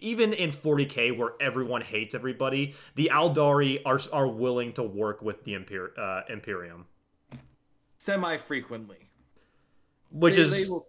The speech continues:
Speaker 2: still happily kill each other at a moment's notice. I do not care who gets re-, resurrected by an elf witch. Uh, they would still happily put a gun to each other's head.
Speaker 1: E-, exactly, but even then,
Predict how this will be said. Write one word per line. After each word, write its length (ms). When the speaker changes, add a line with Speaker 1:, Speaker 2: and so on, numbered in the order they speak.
Speaker 2:
still 280
happily 540
kill 360
each 220
other 360
at 120
a 100
moment's 500
notice. 480
I 140
do 140
not 220
care 280
who 180
gets 280
re-, 200
resurrected 600
by 160
an 120
elf 320
witch. 440
Uh, 280
they 180
would 160
still 260
happily 680
put 160
a 60
gun 260
to 100
each 140
other's 240
head. 180
Speaker 1:
E-, 60
exactly, 600
but 160
even 340
then, 380